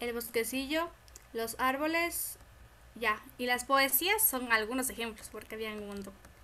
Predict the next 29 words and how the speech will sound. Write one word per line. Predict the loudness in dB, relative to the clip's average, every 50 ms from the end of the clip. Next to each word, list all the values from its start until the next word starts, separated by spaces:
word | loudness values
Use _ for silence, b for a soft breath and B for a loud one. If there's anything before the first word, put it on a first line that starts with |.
| B B B B B B B B B B B B B -8 -4
Eh, | -2 0 2 6
A | 6 6 8
la | 6 6 4
soledad | 2 2 2 2 4 2 2 2
del | 0 -2 -2
campo, | 0 2 2 2 2 2 2 2 2 2 2 2
A | 0 -2 -2
María, | 0 2 0 2 0 0 0 2 2 4 4 2 2 -2 -8 -12 -20 -20 -20 -20 -20 -20 -10 -6
A | -6 -4 -4
mi | -6 -8
corazón, | -6 -4 -2 0 2 2 2 0 -2 -4 -2 0 0 0 0 -2 -4 -6 -8 -14 -20 -20 -20 -20 -20 -10 -6
A | -4 -2
mis | -2 -2 -2 0 4
lágrimas, | 6 6 6 6 4 2 2 4 4 4 2 0 -4 -4
Al | -2 0 0 2
dolor, | 2 2 2 2 4 4 4 2 0 -2 -8 -12 -10 -6
Al | -6 -6 -4 -4
suelo, | -2 -2 0 0 0 0 -2 -2 -4 -2
El | -2 -2
amor | 0 0 0 -2
en | 0 0
la | -2 -2
adolescencia | 0 0 0 0 -2 -2 -2 -2 -2 -2 -2 0 0 0 -2 B B B B B B B B B B B -10 -6
y | -4 -2 -2 0 0 0
La | 2 4 4 4
estrella | 4 0 -6 _ -2 0 2 2
de | 2
la | 2 0
tarde. | -2 -4 -6 -8 -12 -20